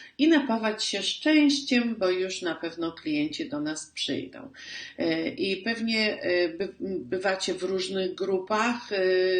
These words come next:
chociażby facebookowych, gdzie każdego, e,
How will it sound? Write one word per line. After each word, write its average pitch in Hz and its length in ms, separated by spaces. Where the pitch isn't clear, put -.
chociażby 185 540
facebookowych, 175 1040
gdzie 185 600
każdego, 220 720
e, 190 260